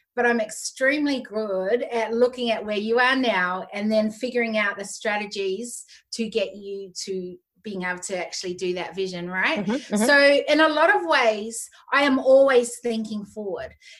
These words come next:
Speaker 1: If we even think about what's happening right now, if I'm putting it through a lens at the moment, I'm going,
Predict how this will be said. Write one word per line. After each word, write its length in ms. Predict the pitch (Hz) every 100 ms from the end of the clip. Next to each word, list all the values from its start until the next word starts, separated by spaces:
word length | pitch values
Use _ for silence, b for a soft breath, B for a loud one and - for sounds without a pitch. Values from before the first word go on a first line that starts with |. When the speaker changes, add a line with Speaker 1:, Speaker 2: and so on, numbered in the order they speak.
| -
Speaker 1:
If 180 | 254 269
we 120 | 339
even 360 | 349 330 294
think 180 | 285 285
about 280 | 269 233 214
what's 220 | 214 220
happening 340 | - 226 220 202
right 320 | 196 202 -
now, 380 | 226 254 185 185 b b _
if 220 | 262 262
I'm 180 | 269 339
putting 260 | 339 349 320
it 180 | 262 -
through 220 | 240 220
a 20 |
lens 480 | 196 208 233 233 233
at 120 | 220
the 80 | 196
moment, 520 | 202 240 240 190 185
I'm 220 | 226 269 277
going, 420 | 254 226 226